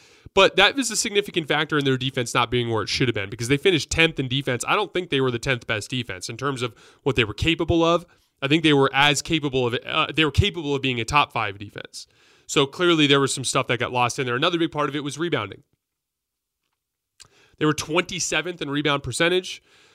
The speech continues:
They gave up three putbacks per game last year, which was the eighth most in the N B A.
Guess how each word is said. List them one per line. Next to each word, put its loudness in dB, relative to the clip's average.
They 6
gave 6
up 6
three 0
putbacks -4
per -8
game 0
last -2
year, -2
which -6
was -8
the -4
eighth -4
most -4
in -4
the -4
N -4
B -4
A. -4